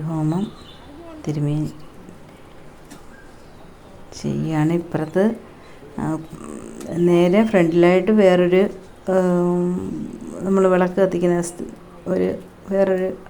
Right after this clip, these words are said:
അമ്പലമുണ്ട്. അതിൽ, ആ, ഭാഗവത പാരായണം നടത്തുന്നതിന് വേണ്ടിയിട്ട് എല്ലാം അറേഞ്ച് ചെയ്തിട്ടുണ്ട്. ഇത്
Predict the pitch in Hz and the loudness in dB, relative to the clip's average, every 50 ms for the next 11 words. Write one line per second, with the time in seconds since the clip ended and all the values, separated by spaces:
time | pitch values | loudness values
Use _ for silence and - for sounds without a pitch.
0 | - - 185 180 180 180 175 170 165 160 165 160 165 165 160 160 175 175 180 202 | -6 -2 0 2 2 4 4 4 2 0 -2 -2 -2 -2 0 0 2 2 2 0
1 | 226 - - - - - - - - - - - - 175 170 165 165 175 170 - | -2 -4 -10 -18 -20 -20 -20 -20 -20 -20 -18 -6 -2 -2 0 0 0 -2 -4 -4
2 | - - 170 170 165 - 180 180 180 180 175 180 185 185 175 185 175 175 170 160 | -4 -4 -4 -6 -4 2 4 4 4 4 4 4 4 4 4 2 4 4 4 4
3 | 160 165 160 160 156 160 156 160 175 196 - - - - - - - - - - | 4 2 2 0 0 0 0 0 -2 -2 -4 -8 -16 -20 -20 -20 -20 -20 -20 -8
4 | - 180 175 170 165 160 165 170 160 156 160 160 160 156 156 160 156 160 160 175 | -2 0 2 2 0 0 0 -2 0 0 0 -2 -2 -2 -2 -2 -4 -2 -2 -2
5 | 175 175 175 214 208 185 165 156 156 165 - - - - 156 160 165 160 170 160 | -2 0 2 2 2 4 4 2 2 0 -2 -6 -8 -6 -2 -2 0 0 0 -2
6 | 160 160 170 165 151 151 160 151 - 156 156 160 175 190 226 240 - - - - | -4 -4 -4 -4 -2 -4 -4 -4 -4 -6 -4 -4 -4 -4 -6 -6 -8 -16 -20 -20
7 | - - - - - - - - - - - - - - - - - - - - | -20 -20 -20 -20 -20 -20 -20 -20 -20 -20 -20 -20 -20 -20 -20 -20 -20 -20 -20 -20
8 | - - - - - - - - - 175 180 - - - 185 175 - - - - | -20 -20 -20 -20 -20 -20 -20 -20 -20 -20 -20 -20 -20 -20 -20 -20 -20 -20 -20 -20
9 | - - - - - 151 - - - - - - - - - - - - - - | -20 -20 -20 -20 -20 -20 -20 -20 -20 -20 -20 -20 -20 -20 -20 -20 -20 -20 -20 -20
10 | - - 185 175 | -10 -6 -2 -2